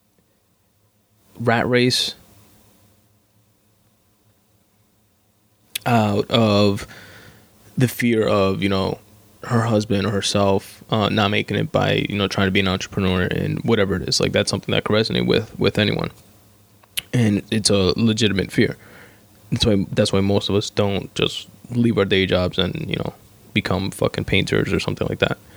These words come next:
or writers. <clears throat> But at the same time, she wants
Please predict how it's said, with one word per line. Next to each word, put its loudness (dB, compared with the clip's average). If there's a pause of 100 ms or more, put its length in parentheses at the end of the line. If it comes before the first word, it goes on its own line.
(520)
or 2
writers. 0 (220)
<clears throat> 0 (3500)
But 0
at -4
the 0
same 2
time, 0
she 0
wants 0